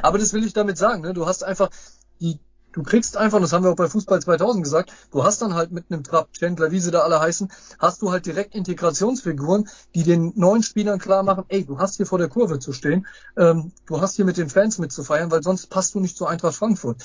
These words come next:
Und diese Kultur oder diese D N A wird ja wahrscheinlich an Bayern, äh, in Bayern überhaupt nicht gelebt. Da kommt kein Müller und sagt, ey, du hast hier in die Kurve zu gehen, weil sonst, äh, hätten die das in Saarbrücken nicht gemacht.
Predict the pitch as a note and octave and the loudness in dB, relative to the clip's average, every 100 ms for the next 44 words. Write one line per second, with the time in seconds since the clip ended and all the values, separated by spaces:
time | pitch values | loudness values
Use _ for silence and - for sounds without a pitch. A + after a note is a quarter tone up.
0 | - - C#3 D3+ G3 G3+ - E3+ - A3+ | -14 -2 2 4 4 4 2 0 4 4
1 | G#3+ F3+ D#3+ D#3 C#3 - - D#3+ D3 D3 | 4 4 2 2 0 -14 -8 -4 0 4
2 | D#3+ D3+ F3 D#3 D#3 D#3+ D3 C#3 C3 D3+ | 4 4 0 2 2 4 4 2 2 0
3 | D3 D#3+ C#3+ D3+ D3+ D#3 D#3 D#3 F3 D#3 | 0 0 2 2 0 -6 -10 -4 0 4
4 | D#3+ E3 D#3+ D3 - D#3+ D#3+ F3 F3 C3+ | 4 4 -2 -4 -4 -8 0 2 2 -2
5 | B2 E3 D3+ D#3+ D#3 E3 D#3 D3+ D#3+ D#3+ | -2 -2 0 0 2 4 4 2 0 0
6 | C#3+ D3+ E3 D3 F3+ F#3 D3 C#3+ C#3 E3 | -2 -2 -2 -2 0 0 0 -2 0 0
7 | - - - - C#3 D3 C#3 - F3 C3+ | -4 -20 -6 0 2 2 -2 -2 -2 0
8 | D#3 D#3 C#3+ D3+ E3 D3 - D#3 D3 C3 | 0 -2 -2 -2 0 -2 -2 -6 -6 -6
9 | C3 B2 | -6 -8